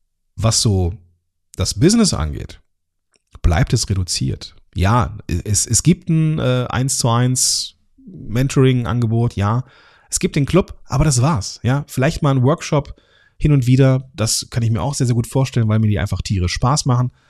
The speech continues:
aber das war's auch schon, ja. Und klingt jetzt sch-, wenn ich das so erzähle, ähm, merke ich bei jedem Punkt, dass ich da Vorfreude erlebe, ja. Und das ist auch nicht wenig,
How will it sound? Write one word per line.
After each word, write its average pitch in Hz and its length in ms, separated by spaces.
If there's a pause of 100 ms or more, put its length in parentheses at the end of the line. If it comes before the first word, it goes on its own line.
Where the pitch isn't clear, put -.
(160)
aber 107 160
das 110 160
war's 113 240
auch - 100
schon, 78 260 (300)
ja. 95 200 (680)
Und 92 460 (460)
klingt 190 320
jetzt 165 200
sch-, - 220
wenn 127 520
ich 175 80
das 143 120
so - 80
erzähle, 175 720
ähm, 117 400 (460)
merke 131 320
ich - 100
bei 123 120
jedem 143 440
Punkt, - 560
dass 120 140
ich 120 140
da 120 200
Vorfreude 123 600
erlebe, 60 440 (300)
ja. 92 200 (1400)
Und 110 120
das 110 140
ist 185 100
auch 107 120
nicht 87 340
wenig, 110 640